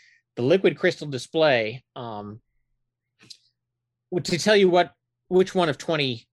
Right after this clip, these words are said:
radio channels you were on. Um, here you've got your recorder, the, uh, which is a three-quarter inch tape with, um, thirty minutes of tape. So that was your recorder switch. Uh, here was your digital recorder for the A P R forty-seven, which we're not gonna talk a lot about, but it was really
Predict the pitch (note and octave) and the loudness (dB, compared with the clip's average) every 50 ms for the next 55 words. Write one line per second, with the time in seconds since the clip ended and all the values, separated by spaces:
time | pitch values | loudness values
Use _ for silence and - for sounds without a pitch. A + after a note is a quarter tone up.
0 | _ _ _ C3+ C3 B2 A#2 G#2+ G2 - - G#2+ F2+ E2 C#2 D#2+ - F#2 F#2 F2+ | _ _ _ -4 -4 -2 -4 -4 -8 -10 -12 -12 -12 -14 -16 -18 -18 -18 -16 -16
1 | D2 C2+ C2+ - _ _ _ _ _ _ _ _ _ _ - - _ _ _ _ | -16 -16 -20 -20 _ _ _ _ _ _ _ _ _ _ -20 -20 _ _ _ _
2 | _ _ _ _ _ _ _ _ _ - C3+ B2+ A#2+ A#2 A2 A#2 C3 _ _ _ | _ _ _ _ _ _ _ _ _ -6 -4 -4 -4 -4 -6 -10 -12 _ _ _
3 | _ - G#3+ A#3+ A#3+ C4 B3 G#3 G#3 F#3 - G3 F#3 F3+ E3+ E3 D#3 D3 D3 - | _ -2 2 2 4 4 2 0 -2 0 0 0 0 0 0 -2 -2 -2 -4 -2
4 | - G3 G3+ A3 B3+ D4+ C#4 - _ _ _ _ _ _ _ _ _ _ _ E3+ | 0 0 2 2 0 -2 -4 -8 _ _ _ _ _ _ _ _ _ _ _ -10
5 | D3 B2+ B2 A#2+ A#2+ A#2+ B2 - _ _ _ _ _ - C#3+ C3 B2+ B2 A#2+ B2+ | -8 -8 -8 -10 -12 -14 -16 -20 _ _ _ _ _ -10 -6 -6 -4 -4 -4 -4
6 | D3 D3+ D3 - - - C#3+ - - G3+ G#3 G3 - - G3+ F#3+ F#3 F3+ F3+ F3+ | -4 -4 -4 -4 -4 -6 -6 -4 -2 -4 -4 -2 0 0 2 2 2 2 0 -2
7 | - - - F3 G3 B3+ - - C#3+ C3 B2 - _ _ _ _ - C#3+ B2+ A#2+ | -6 -4 -2 -2 -2 -2 -4 -6 -6 -6 -6 -8 _ _ _ _ -12 -10 -8 -8
8 | A#2+ A#2 - E3+ E3 E3+ D#3+ D#3 D#3 D#3+ D3 - D3 B2+ - D3 E3 G3+ - - | -10 -4 0 0 2 2 0 0 -2 -4 -4 -6 -10 -8 -4 -4 -4 -4 -4 -6
9 | - C3 C3 C3+ D3+ D3+ D3+ B2+ D3 D3 C#3 C3 - - F#3 G3 G#3 F#3+ - - | -6 -4 -2 -2 -2 -4 -6 -6 -6 -6 -6 -6 -4 -2 -2 -2 -2 -4 -4 -4
10 | G3+ G3+ G3+ G3+ - - - _ _ _ _ _ _ _ _ _ _ _ _ - | -4 -4 -4 -6 -12 -20 -20 _ _ _ _ _ _ _ _ _ _ _ _ -8
11 | C#3+ C3+ C#3+ C3 - F#3+ G3+ G3 F#3 D3 E3 D3+ C#3 B2 D#3+ E3+ F3+ G3+ G3+ G3 | -6 -6 -4 0 2 4 4 4 4 2 0 -2 0 -2 -2 -2 0 -2 -2 -2
12 | G3+ G3 - G#3 G3+ G3+ G#3+ G#3 - - D#3 D3+ D3+ D3 D#3 C#3+ D3 _ - D#3+ | -2 -4 -4 -2 -2 -2 -4 -6 -8 -10 -10 -10 -10 -10 -12 -14 -16 _ -6 -4
13 | D#3 D3+ D#3 E3 D#3+ D3+ D3 - D#3 D3+ D3 C3+ - G3+ G#3+ A#3+ B3+ A#3 G3 E3 | -4 -2 0 0 0 0 -2 -2 -4 -4 -4 -2 -2 -2 -2 -2 -4 -6 -8 -8
14 | - - - D3 C#3+ C3+ B2+ C#3+ C3+ B2+ - F3 F3+ F3 - - E3+ E3+ E3+ E3 | -10 -10 -8 -6 -6 -6 -4 -6 -6 -4 -4 -4 -4 -4 -4 -2 -2 -2 -2 -2
15 | D#3+ D#3+ D#3+ D3+ D3 - D#3 C#3+ C#3+ C3 B2 C3+ C3+ A#2 A2+ - | -2 -2 -2 -2 -4 -6 -10 -10 -12 -10 -6 -4 -4 -4 -4 -6